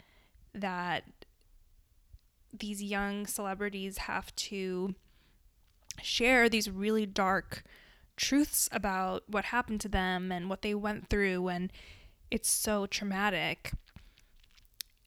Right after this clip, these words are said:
And having all of that be so public,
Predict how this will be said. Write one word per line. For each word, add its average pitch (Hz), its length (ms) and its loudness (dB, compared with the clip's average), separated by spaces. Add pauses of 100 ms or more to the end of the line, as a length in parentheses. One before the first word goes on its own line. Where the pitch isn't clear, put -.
(120)
And 185 580 0 (440)
having 233 380 0
all 196 280 0
of 214 120 -2
that 214 180 2
be 196 120 -2
so 214 220 0
public, 240 720 8